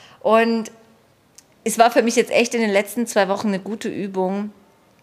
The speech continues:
mal einfach, wenn irgendwo eine Disharmonie entsteht, vielleicht bei dir eine Krankheit, einen Streit, einen was auch immer, dass wir einfach dieses Mantra embrace it für einen Moment feiern, ja, dass wir einfach sagen, hey, so what,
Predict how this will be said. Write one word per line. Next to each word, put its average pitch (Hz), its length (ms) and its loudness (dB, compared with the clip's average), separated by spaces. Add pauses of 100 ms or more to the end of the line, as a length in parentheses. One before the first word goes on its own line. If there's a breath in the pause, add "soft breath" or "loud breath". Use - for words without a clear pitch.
(300)
mal 180 240 -4
einfach, 220 400 0
wenn 196 160 0
irgendwo 220 360 -2
eine 208 140 0
Disharmonie 202 720 -4
entsteht, 143 580 -8
vielleicht 185 540 -2
bei 196 120 4
dir 196 200 0
eine 202 160 0
Krankheit, 175 800 -4
einen 180 180 -4
Streit, 175 720 0
einen 175 440 0 (1400 loud breath)
was 220 220 2
auch 220 140 4
immer, 185 540 2 (440)
dass 202 220 -2
wir 202 120 4
einfach 240 360 2
dieses 214 380 -6
Mantra 214 420 0
embrace 190 640 -2
it 185 240 0
für - 140 -4
einen 208 80 -2
Moment 196 560 -2 (240)
feiern, 262 640 -2
ja, 156 200 -2
dass 233 160 -6
wir 190 60 4
einfach 233 240 0
sagen, 226 360 -4
hey, 240 360 -4
so 220 320 -4
what, 226 400 -6